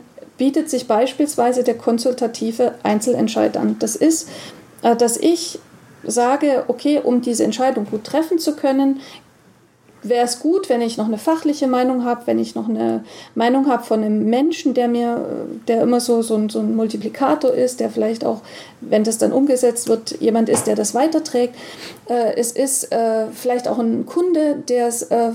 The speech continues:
mir ans Herz gewachsen ist, mit dem ich ein gutes Verhältnis aufgebaut habe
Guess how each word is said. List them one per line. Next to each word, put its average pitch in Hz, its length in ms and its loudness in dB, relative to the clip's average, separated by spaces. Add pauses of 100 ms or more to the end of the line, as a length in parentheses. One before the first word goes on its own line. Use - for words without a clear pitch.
mir 247 300 2
ans 233 160 0
Herz 262 220 0
gewachsen 233 400 0
ist, 233 120 -4
mit 233 140 -2
dem 226 120 2
ich 226 120 -2
ein 226 120 -2
gutes 277 340 -2
Verhältnis 247 500 0
aufgebaut 233 600 0
habe 226 320 2